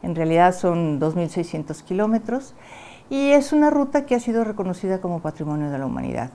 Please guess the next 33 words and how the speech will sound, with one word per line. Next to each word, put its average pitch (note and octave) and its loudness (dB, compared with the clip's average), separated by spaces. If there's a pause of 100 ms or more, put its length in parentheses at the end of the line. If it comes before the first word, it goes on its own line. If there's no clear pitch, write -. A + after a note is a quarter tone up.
(120)
en C#3 -14
agosto D3+ -6
de D3 -8
dos C#3+ -10
mil E3 -6
diez, A3 -4
fue E3+ -4
declarada C#3+ -6
Patrimonio C3 -6
de C3 -4
la D3 -8
Humanidad G3+ -4 (460)
y A3+ -4
es A3 -4
una A3+ 4
ruta G#3 -2
sumamente A3 0
valiosa, D#3 -4
no G3 -4
solamente A#3 0 (480)
por E3+ 8 (160)
la D3+ 4
historia G#3+ 6
que G#3 0
tiene, A#3+ 4
sino A#3 6
por G3 -2
lo E3 -2
que E3 -4
representa, C3+ -6 (540)
porque F3 -8
representa, A3 2
eh, D3+ -2